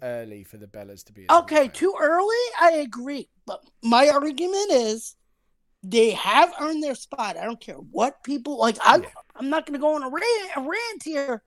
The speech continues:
Speaker 1: <laughs>
Speaker 2: but I, I, I don't care what people say. Like, they've earned their spot.
Speaker 1: Hundred
Speaker 2: If it
Speaker 1: percent.
Speaker 2: wasn't, if it wasn't for them doing the stuff that they did in the women's division,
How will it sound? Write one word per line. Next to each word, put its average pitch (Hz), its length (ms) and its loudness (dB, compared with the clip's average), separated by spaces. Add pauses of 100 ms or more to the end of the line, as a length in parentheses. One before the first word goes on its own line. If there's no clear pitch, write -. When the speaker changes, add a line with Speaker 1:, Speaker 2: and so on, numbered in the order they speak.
(160)
Speaker 1:
<laughs> - 320 -20
Speaker 2:
but 254 80 -4
I, 247 240 0 (260)
I, 214 160 -12 (100)
I 247 120 -6
don't 381 180 -6
care 370 140 -2
what 403 180 -6
people 330 260 -10
say. 349 360 0
Like, 247 220 -2 (500)
they've 285 200 -2
earned 359 320 0
their 277 100 -6
spot. - 420 -6 (320)
Speaker 1:
Hundred 208 300 -6
Speaker 2:
If 226 60 -2
it - 40 -10
Speaker 1:
percent. 240 220 -8
Speaker 2:
wasn't, 311 360 4 (500)
if 302 180 4
it 311 160 -4
wasn't 285 560 4
for 349 560 2
them 285 460 4 (1300)
doing 320 400 2
the 311 80 2
stuff 285 340 4
that 233 180 4
they 254 200 2
did 294 220 0
in 330 160 -4
the 339 60 0
women's 330 360 -4
division, 339 600 -6